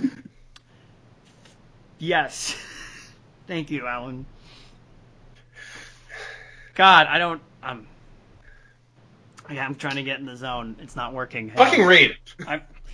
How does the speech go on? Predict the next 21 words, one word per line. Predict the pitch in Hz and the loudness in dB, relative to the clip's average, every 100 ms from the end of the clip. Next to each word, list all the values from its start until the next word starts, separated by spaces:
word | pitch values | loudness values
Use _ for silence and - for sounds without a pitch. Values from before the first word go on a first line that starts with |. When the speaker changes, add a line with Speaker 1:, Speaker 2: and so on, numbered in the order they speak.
| - - - - - | -18 -20 -20 -20 -12
Speaker 1:
trying. | - 294 277 - - - - - | 2 4 4 2 -10 -20 -18 0
Eight | 277 330 | 4 6
years | 247 165 | 4 -2
ago, | 135 104 - _ _ _ _ _ _ | -6 -10 -14 _ _ _ _ _ _
the | 170 | -8
Golden | 196 196 147 | -4 -4 -6
Week. | 107 104 - _ _ - _ _ _ _ _ | -12 -20 -20 _ _ -20 _ _ _ _ _
I | 175 | -2
had | 196 | -2
just | 247 220 | -4 -4
graduated | 226 208 196 185 175 | 0 0 0 -2 -4
from | 160 | -6
university | 160 160 143 143 143 117 101 110 | -6 -6 -6 -8 -10 -14 -16 -12
and | 135 | -8
was | 143 143 | -8 -6
working | 160 190 190 | -8 -6 -8
and | 156 | -6
living | 143 151 151 | -6 -6 -6
alone | 135 135 127 | -4 -4 -6
in | 117 | -8
Tokyo. | 147 131 - 101 | -8 -8 -10 -16